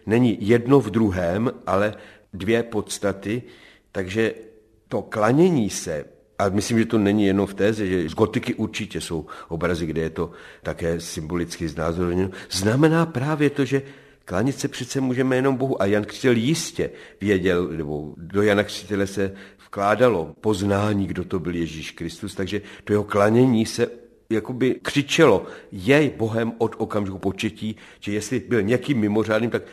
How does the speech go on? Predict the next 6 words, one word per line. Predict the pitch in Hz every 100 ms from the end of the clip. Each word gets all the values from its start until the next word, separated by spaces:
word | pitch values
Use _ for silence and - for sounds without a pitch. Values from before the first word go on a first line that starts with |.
| -
jestli | 110 - 110
bohočlověk | 87 120 143 - 120 123 123
je | 117
něčím | 117 113 101
mimořádným, | 98 101 95 98 98 107 104 - - -
tak | 90